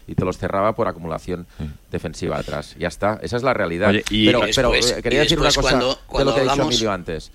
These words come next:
Speaker 1: eh, eh, el matiz que quería introducir es que, eh, vamos a ver, yo creo que el gran error de Xavi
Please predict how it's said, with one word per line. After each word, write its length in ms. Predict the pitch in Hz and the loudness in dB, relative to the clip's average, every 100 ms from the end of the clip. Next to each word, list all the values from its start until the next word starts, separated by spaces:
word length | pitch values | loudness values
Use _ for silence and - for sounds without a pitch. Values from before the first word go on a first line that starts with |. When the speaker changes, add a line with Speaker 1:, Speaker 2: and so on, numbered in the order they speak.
| - - | -20 -10
Speaker 1:
eh, 560 | 95 95 92 87 87 82 80 - - - - | -4 -2 -2 -6 -8 -14 -16 -18 -20 -20 -12
eh, 380 | 95 92 90 82 | -6 -2 -2 -4
el 120 | 92 | -4
matiz 240 | 92 92 98 | -4 -6 -6
que 100 | 113 | -4
quería 400 | 107 98 92 90 | -2 0 -2 -4
introducir 520 | 82 87 80 82 73 - - - - | -4 -4 -4 -8 -10 -16 -20 -20 -8
es 140 | 104 - | -6 -2
que, 280 | 113 98 - | -2 -2 -4
eh, 520 | 98 98 92 90 85 - - - - | -4 -2 0 -2 -4 -8 -18 -20 -12
vamos 180 | 92 101 | -8 -4
a 80 | 98 | -2
ver, 220 | 95 - - - - - - | -2 -6 -18 -20 -20 -20 -10
yo 120 | 101 | -4
creo 120 | 123 | -2
que 60 | 123 | 0
el 80 | 98 | 0
gran 180 | 110 | -2
error 240 | 120 113 107 | -2 -2 -4
de 100 | 98 | -6
Xavi 400 | - 98 120 | -6 -8 -8